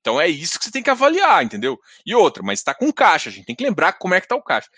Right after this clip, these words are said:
Então tem que ir acompanhando as locações, só que assim, o mercado precifica. Se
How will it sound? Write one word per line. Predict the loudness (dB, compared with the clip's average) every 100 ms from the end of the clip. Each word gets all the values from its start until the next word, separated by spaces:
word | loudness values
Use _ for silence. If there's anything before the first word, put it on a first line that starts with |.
| -20 _
Então | -6
tem | -2
que | -2 0
ir |
acompanhando | 0 0 2 2 2 2
as | 0
locações, | 0 -2 0 -4 -4 -2 -2 -6 _ _ _
só | -2 0
que | 0
assim, | -2 -2 -4 -8
o | 2
mercado | 2 2 0 0
precifica. | 0 -2 -2 -4 -6 -6 _ _ _
Se | -10 -8